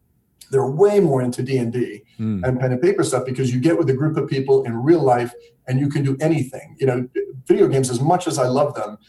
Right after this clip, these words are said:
Speaker 1: there's a lot of things you can do, a lot of things you can't do, and you eventually understand the game. "Oh, okay, I press this button and this, but you can't just climb a wall and jump through a window and, you know, run out and fight a dragon or whatever."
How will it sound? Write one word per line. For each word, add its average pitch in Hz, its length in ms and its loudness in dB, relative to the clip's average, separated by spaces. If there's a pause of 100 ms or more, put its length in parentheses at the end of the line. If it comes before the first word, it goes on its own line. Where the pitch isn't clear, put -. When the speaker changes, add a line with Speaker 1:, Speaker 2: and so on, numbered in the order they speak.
(120)
Speaker 1:
there's 127 140 -4
a - 20 2
lot 139 140 2
of 143 60 -2
things 147 160 -2
you 175 80 -4
can 160 240 -2
do, 156 140 0
a 151 40 0
lot 123 120 0
of 123 60 -8
things 151 160 -4
you 180 80 -4
can't 151 300 -4
do, 156 120 -4
and 135 100 0
you 127 60 2
eventually 143 380 0
understand 135 400 0
the 139 40 2
game. 117 240 -2
"Oh, 127 120 0 (140)
okay, 117 260 -6
I 117 80 -2
press 123 240 -6
this - 160 -6
button 117 180 -10
and 113 80 -12
this, 110 120 -10 (440)
but 151 140 2
you 147 80 -2
can't 160 220 -2
just - 200 -4
climb 139 320 -2
a 131 40 4
wall 123 320 4
and 120 100 -4
jump 135 200 -2
through 127 160 2
a 120 40 2
window 123 380 0
and, 117 140 -8
you 123 60 -4
know, 117 80 -6
run 120 180 -4
out 117 140 -6
and 120 100 -20
fight 120 120 -12
a 110 60 -12
dragon 113 360 -8
or 104 100 -20
whatever." 113 320 -18